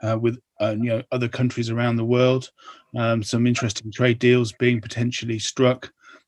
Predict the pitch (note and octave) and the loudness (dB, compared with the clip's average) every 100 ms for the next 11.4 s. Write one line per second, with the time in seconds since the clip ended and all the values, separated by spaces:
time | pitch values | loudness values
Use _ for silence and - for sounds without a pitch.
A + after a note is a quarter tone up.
0 | - B2+ A#2+ G2+ A#2+ A#2+ - B2 B2 - | -4 -2 0 0 -2 -2 -2 0 0 -4
1 | - A#2+ A2 A2+ A2+ - _ - - - | -6 -2 4 4 2 -2 _ -20 -18 -14
2 | - - - A2 - A2 A2+ - A2 B2 | -8 -6 -6 -8 -4 -4 -4 -6 -4 -4
3 | - A#2 - B2 G#2+ A#2 G#2 A2 A2 A2+ | -4 -6 -2 -2 0 -4 -4 -6 -6 -4
4 | G2+ G#2+ A2+ A#2+ A#2 G#2+ A2+ G#2 A2 G#2+ | -6 -4 -2 -2 -2 -6 -6 -6 -4 -4
5 | B2 - G#2+ G#2+ G#2+ - - - - A2+ | -8 -4 0 0 -2 -10 -20 -16 -6 -4
6 | A2+ G#2 - B2 - B2+ B2 C3+ - - | -2 -4 -2 -2 2 2 2 0 -4 -8
7 | G#2 G#2 A#2+ - A#2 A2+ A#2+ A2 - B2 | -6 -4 -4 -6 -6 -4 -4 -4 0 0
8 | G#2+ G#2+ A2+ A2+ A2 G#2+ - A#2 A2+ G#2 | -2 -2 -2 0 -2 -4 -4 -2 -2 -2
9 | G2+ - A2+ A#2 A2 G#2 A2 G#2+ G#2 G#2+ | -6 -8 -10 -6 -4 -4 -6 -4 -4 -6
10 | G2+ G#2+ G#2 - A2 G#2 A#2 G#2+ G#2 A2+ | -6 -8 -6 -2 -2 -2 -6 -4 -4 -4
11 | G#2+ A#2 A2 | -4 -4 -6